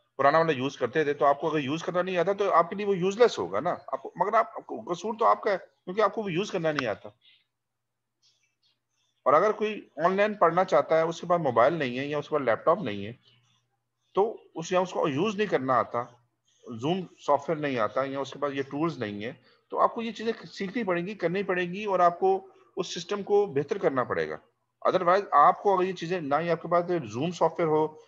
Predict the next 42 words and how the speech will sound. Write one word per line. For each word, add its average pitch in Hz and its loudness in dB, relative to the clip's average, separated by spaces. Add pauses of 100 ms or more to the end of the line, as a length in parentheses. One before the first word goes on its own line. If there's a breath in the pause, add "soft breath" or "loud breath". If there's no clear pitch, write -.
(160 loud breath)
ना 139 4
मोबाइल 123 4
हो 165 -2
Android, 131 2 (360 soft breath)
ना 135 0
internet 156 -2
connection 147 -4
हो, 139 -2
ना 139 2
laptop 123 2
हो, 160 -2
तो 170 -4
आप 151 4
Zoom 170 -2
क्लासें 165 0
ले 170 2
नहीं 214 -2
सकते 175 -8
हैं। 165 -10 (960 soft breath)
इसमें - -2
टेक्नोलॉजी 170 2
का 208 0
कसूर 185 -4
नहीं 220 -4
है, 170 -2
इसमें 160 -2
आपका 156 2
कसूर 123 -4
है, 113 -2
जो 160 -4
मैं 151 2
समझता 90 -6
हूँ। 95 -10
तो 139 -4
भाई 160 0 (360)
अपने 160 -2
आप 160 2
को 196 0
upgrade 127 0
करें 87 -2
आप 71 -8
तो, - -20